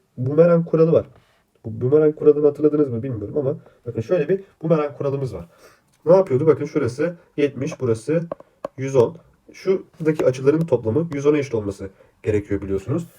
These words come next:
Kaç yapıyor? Yetmiş, yüz on olabilmesi için yetmiş, kırk, kırk olacak.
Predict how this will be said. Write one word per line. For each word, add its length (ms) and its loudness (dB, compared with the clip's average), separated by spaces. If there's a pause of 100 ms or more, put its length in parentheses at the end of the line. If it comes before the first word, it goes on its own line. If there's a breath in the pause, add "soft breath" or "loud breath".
Kaç 200 4
yapıyor? 240 -8
Yetmiş, 480 -4 (160)
yüz 120 -2
on 80 2
olabilmesi 500 0
için 280 -8 (1120)
yetmiş, 280 -6
kırk, 160 -10 (300)
kırk 200 -2
olacak. 300 -2